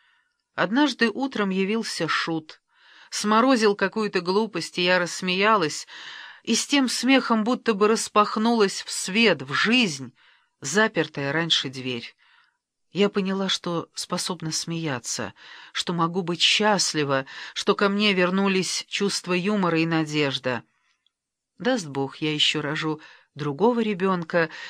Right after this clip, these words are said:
и буду любить его с той же всепоглощающей нежностью. Моя вера в Бога крепка и неизменна, как прежде. Пошатнулась лишь вера в непогрешимость отца и матушки.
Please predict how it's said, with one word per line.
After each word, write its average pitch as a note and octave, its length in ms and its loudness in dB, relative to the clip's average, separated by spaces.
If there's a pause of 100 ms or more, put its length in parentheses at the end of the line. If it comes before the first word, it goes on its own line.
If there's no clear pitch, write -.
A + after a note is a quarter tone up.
и F#3+ 100 -2
буду F#3+ 240 0
любить G3 440 0
его F3+ 180 -2
с - 160 -6
той C4 260 2
же F3 220 0
всепоглощающей E3 1300 -2
нежностью. C3 920 -6 (840)
Моя D3+ 280 -2
вера E3 240 -2
в D3+ 100 -12
Бога D#3 320 -4
крепка D#3 540 -6
и D#3 140 -2
неизменна, D3+ 800 -4
как C3+ 260 -8
прежде. C3 600 -8 (960)
Пошатнулась G3+ 760 -2
лишь D3 240 -2
вера E3 440 0 (360)
в C#3 120 -8
непогрешимость D#3+ 1000 -4
отца C#3+ 460 -6
и - 160 -10
матушки. - 800 -8